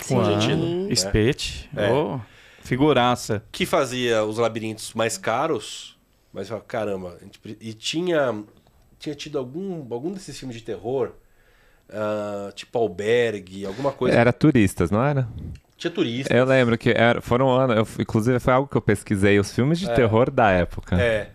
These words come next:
Speaker 3: é. Tinha Turista e tinha, acho que o Albergue, que tinha uma... Um
Speaker 4: Jogos Mortais tava em alta,
Speaker 3: Tava em
Speaker 4: Massacre
Speaker 3: alta.
Speaker 4: da Serra Elétrica tava voltando, Premonição três, que era o filme com a montanha-russa.
Speaker 3: Eu, eu vou falar uma coisa que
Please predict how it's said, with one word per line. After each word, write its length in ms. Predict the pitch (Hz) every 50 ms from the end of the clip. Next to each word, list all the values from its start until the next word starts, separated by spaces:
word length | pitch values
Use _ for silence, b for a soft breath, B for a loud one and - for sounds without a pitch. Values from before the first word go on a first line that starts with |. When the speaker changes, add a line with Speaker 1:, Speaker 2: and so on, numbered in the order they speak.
| - - -
Speaker 3:
é. 280 | - 117 107 98 90 - b b b b b b b
Tinha 120 | - 139 139
Turista 480 | - 180 147 131 143 170 170 - -
e 100 | 165 156
tinha, 420 | 156 - - 180 175 175 175 170 160 - -
acho 120 | - 123 -
que 60 | -
o 80 | 156 156
Albergue, 640 | 165 165 156 117 127 127 139 147 147 143 123 120 117
que 300 | - - - 135 - - - b b b b b b b b
tinha 180 | - - - 165
uma... 440 | 170 165 156 151 139 127 120 113 113 -
Um 40 | -
Speaker 4:
Jogos 300 | 95 110 107 101 104 101
Mortais 600 | 107 107 101 - _ - 98 92 92 92 95 -
tava 220 | - 92 90 87 90
em 100 | 87 87
alta, 420 | 87 87 90 90 87 87 85 -
Speaker 3:
Tava 120 | 87 90 95
em 40 | 98
Speaker 4:
Massacre 400 | 98 - - 104 101 - - 107
Speaker 3:
alta. 20 |
Speaker 4:
da 100 | 98 101
Serra 200 | 95 - 101 101
Elétrica 400 | 95 95 98 95 - - - -
tava 200 | 98 104 95 92
voltando, 640 | 87 85 87 87 - - - 110 104 98 98 98 95
Premonição 580 | - 104 110 107 107 104 104 98 - 107 101
três, 400 | 98 - - 101 101 98 95 -
que 120 | - - 98
era 320 | 95 92 92 87 85 85
o 40 | 90
filme 220 | - - 95 92
com 100 | 90 -
a 40 | 92
montanha-russa. 420 | 90 90 90 - 87 87 85 87 95
Speaker 3:
Eu, 240 | 98 98 95 92
eu 80 | 95 123
vou 100 | 117 143 -
falar 180 | - 147 147
uma 80 | 156 151
coisa 260 | - 143 151 151 160
que 460 | 156 - - 156 156 160 180 - -